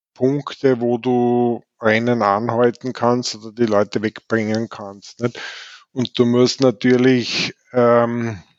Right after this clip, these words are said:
ähm, proaktiv oder präventiv reagieren, nicht? Das heißt, <clears throat> wir haben ja extrem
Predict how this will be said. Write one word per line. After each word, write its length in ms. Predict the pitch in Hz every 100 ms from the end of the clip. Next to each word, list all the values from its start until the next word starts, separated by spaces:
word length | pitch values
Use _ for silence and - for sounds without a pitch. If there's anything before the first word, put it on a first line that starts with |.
| _ _ _ _ _ _ -
ähm, 500 | 120 113 113 110 107 _
proaktiv 1120 | 117 123 120 - - 120 127 127 - - -
oder 160 | 113 104
präventiv 960 | 110 113 127 107 113 113 - - - 98
reagieren, 920 | 104 117 113 110 113 - 110 127 127
nicht? 240 | 120 113
Das 160 | 117 -
heißt, 300 | 107 - _
<clears throat> 60 | -
wir 460 | 147 123 123 110
haben 140 | 104 110
ja 160 | 107
extrem 760 | 107 98 - 107 107 110 110